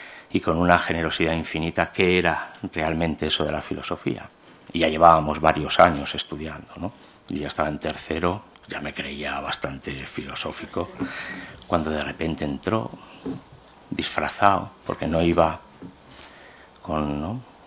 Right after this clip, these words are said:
con la gola de profesor, ¿no? Pero lo más importante, ¿no?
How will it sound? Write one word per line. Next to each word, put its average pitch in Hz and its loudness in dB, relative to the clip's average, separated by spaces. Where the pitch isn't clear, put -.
con 76 -2
la 71 2
gola 78 4
de 71 -6
profesor, - -4
¿no? 104 -4
Pero 135 10
lo 87 2
más 92 6
importante, 104 2
¿no? 98 2